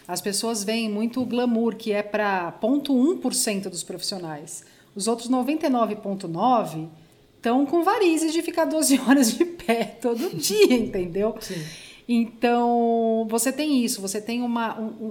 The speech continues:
Speaker 1: um, um salão que tá desconectado da cozinha, você tem um salão que, em geral, são pessoas mais simples, que moram longe dos lugares gastronômicos da onde elas trabalham,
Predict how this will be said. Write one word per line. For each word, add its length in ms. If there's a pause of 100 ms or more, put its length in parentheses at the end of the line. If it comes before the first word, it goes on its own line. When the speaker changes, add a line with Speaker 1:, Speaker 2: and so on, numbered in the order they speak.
(100)
Speaker 1:
um, 120
um 40
salão 640
que 100
tá 140
desconectado 680
da 80
cozinha, 520
você 180
tem 160
um 60
salão 460
que, 120
em 120
geral, 240
são 140
pessoas 360
mais 220
simples, 680 (380)
que 520
moram 460
longe 540
dos 160
lugares 440
gastronômicos 720
da 80
onde 160
elas 200
trabalham, 680